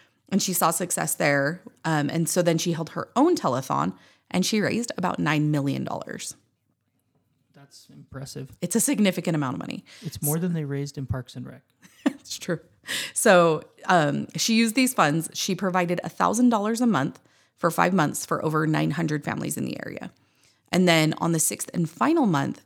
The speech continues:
Speaker 1: Dolly gave each family five thousand dollars.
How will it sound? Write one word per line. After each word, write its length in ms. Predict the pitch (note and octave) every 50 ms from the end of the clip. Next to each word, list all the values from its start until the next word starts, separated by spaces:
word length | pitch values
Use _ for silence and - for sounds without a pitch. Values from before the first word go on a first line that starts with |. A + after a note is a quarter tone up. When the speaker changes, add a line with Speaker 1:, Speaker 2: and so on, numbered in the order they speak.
| _ -
Speaker 1:
Dolly 240 | - D3+ E3+ F#3 G#3+
gave 240 | G3 A3 G#3+ - - -
each 280 | A3+ A#3 B3 - -
family 420 | - - E3+ D#3+ D#3 D3+ D3+ D#3 - _
five 320 | _ _ - F3+ E3+ E3 E3
thousand 320 | - D3+ C#3+ C#3 C#3+ C#3
dollars. 400 | C3 - - - - - - -